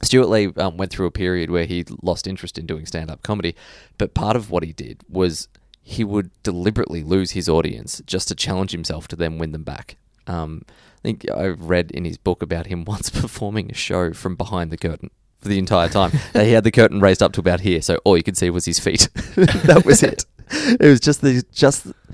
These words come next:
Speaker 1: just not giving a fuck for the sake of trying to be creative and come up with something memorable. I, I really love the courage of that.
Speaker 2: Andy
Speaker 1: It's
Speaker 2: Kaufman
Speaker 1: kind of
Speaker 2: was like that.
Speaker 1: Andy Kaufman was like that. And I feel like,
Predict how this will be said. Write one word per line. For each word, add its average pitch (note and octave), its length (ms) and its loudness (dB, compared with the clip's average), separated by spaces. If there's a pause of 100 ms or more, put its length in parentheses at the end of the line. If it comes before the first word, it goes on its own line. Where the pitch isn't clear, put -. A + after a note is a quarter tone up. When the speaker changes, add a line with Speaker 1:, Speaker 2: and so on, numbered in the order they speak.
(260)
Speaker 1:
just F#3 340 -2
not C#3 360 0
giving G2 280 -2
a - 20 -4
fuck F2+ 340 -4
for - 120 -4
the F#2 80 -2
sake F#2 260 0
of E2+ 100 -12
trying E2 340 -4
to D#2 60 -8
be E2 220 -8
creative E2 560 -4
and D#2 120 -12
come E2+ 180 -8
up D#2 120 -8
with E2 80 -12
something E2+ 360 -8
memorable. F2 500 -4
I, F2+ 240 -4
I - 60 -6
really E2+ 580 -6 (160)
love E2+ 380 -8
the - 80 -10
courage - 360 -10
of - 120 -14
that. - 160 -12 (160)
Speaker 2:
Andy D#3 160 -2
Speaker 1:
It's - 100 -6
Speaker 2:
Kaufman A2 160 2
Speaker 1:
kind A#3+ 80 2
of G2 60 2
Speaker 2:
was F2+ 100 -4
like D2+ 160 -4
that. - 220 -10 (500)
Speaker 1:
Andy D#3 160 4
Kaufman C#3+ 380 0
was D3 200 -2
like C#2+ 220 -4
that. - 300 -12
And B2 120 0
I C#3+ 80 2
feel D#3+ 220 -2
like, G2 240 -6